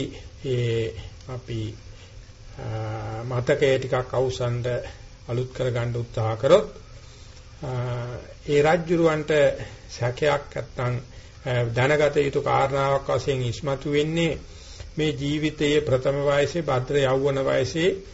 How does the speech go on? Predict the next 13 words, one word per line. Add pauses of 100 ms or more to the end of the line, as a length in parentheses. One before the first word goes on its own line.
(180)
කළු
කෙස්
ඇතිව (680)
ගත (120)
කරන, (720)
කාම
ක්‍රීඩාවන්
වල
තාම (560)
යෙදිලා
හැඟීමක්
නැති (480)
මේ